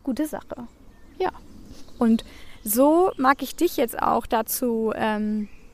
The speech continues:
ja, einladen, da mal drüber nachzudenken, was, was ist Pilgerzauber für dich und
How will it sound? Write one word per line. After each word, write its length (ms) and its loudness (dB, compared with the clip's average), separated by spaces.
ja, 340 2
einladen, 680 2
da 180 4
mal 160 4
drüber 220 -2
nachzudenken, 800 -2
was, 320 2
was 260 6
ist 360 -8
Pilgerzauber 640 4
für 140 -2
dich 400 0
und 680 4